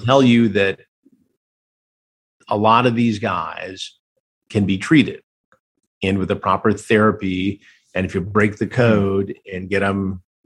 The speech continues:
you know, into the, into the mindset that they need to be, you can prevent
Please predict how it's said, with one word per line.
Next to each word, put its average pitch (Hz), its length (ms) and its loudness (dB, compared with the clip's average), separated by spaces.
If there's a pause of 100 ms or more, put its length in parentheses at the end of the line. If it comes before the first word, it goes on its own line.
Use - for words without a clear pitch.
(560)
you 107 100 0
know, 95 160 -2
into 107 320 -2
the, 95 320 0 (480)
into 110 240 0
the 95 260 -2 (200)
mindset 113 640 0
that 90 140 -6
they 98 100 -4
need 98 180 -2
to 92 60 -8
be, 127 260 0
you 107 340 -2
can 104 260 -2
prevent 92 420 -6